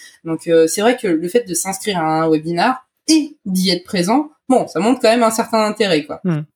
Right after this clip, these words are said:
Speaker 1: Euh, après, est-ce que la personne a pour autant envie d'être recontactée cinquante fois derrière pour, euh, refaire une nouvelle démo ? Je suis pas certaine, tu vois.
Speaker 2: Hmm.
Speaker 1: Euh, et, euh, typiquement, euh, j'ai eu un client, euh,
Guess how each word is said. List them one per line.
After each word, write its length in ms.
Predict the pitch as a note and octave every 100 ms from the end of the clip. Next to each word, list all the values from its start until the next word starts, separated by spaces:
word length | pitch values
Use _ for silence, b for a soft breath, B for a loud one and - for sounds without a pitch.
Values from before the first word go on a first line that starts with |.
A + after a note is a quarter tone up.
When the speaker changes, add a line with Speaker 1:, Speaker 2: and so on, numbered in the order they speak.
| E3+
Speaker 1:
Euh, 280 | E3+ E3 D#3+
après, 340 | - F#3 C4+ -
est-ce 160 | G3+
que 120 | - A#3+
la 140 | G3
personne 360 | G#3 - A3+ G3+
a 80 |
pour 240 | F3 - A3
autant 380 | A3 A3+ A3 G3+
envie 240 | G3+ G#3+
d'être 240 | F3+ E3
recontactée 460 | G#3+ - G3+ - G#3
cinquante 360 | A#3 A3 A3 G3
fois 120 | G#3+
derrière 580 | G3+ G3+ G3+ F#3+ D#3 F3 F3
pour, 220 | E3+ E3
euh, 180 | D#3+ D#3
refaire 320 | A#3+ A#3 G#3
une 180 | G3 G3
nouvelle 280 | G3 F#3+
démo ? 320 | F#3 F#3+ A3+ B3
Je 60 |
suis 100 | - -
pas 360 | F3 E3+ D#3+
certaine, 380 | E3 - E3+ D#3
tu 100 | D#3
vois. 140 | E3 -
Speaker 2:
Hmm. 220 | F3 D#3 C#3+ _ _ E3+
Speaker 1:
Euh, 340 | E3 D#3+ D#3 -
et, 220 | F3 E3
euh, 140 | D3+
typiquement, 540 | D3+ - D#3 G3+ G#3+ F3
euh, 60 |
j'ai 140 | D#3+ D#3+
eu 80 |
un 120 | E3+ E3
client, 420 | - F3 G#3+ F#3
euh, 400 | D#3 D3 C#3+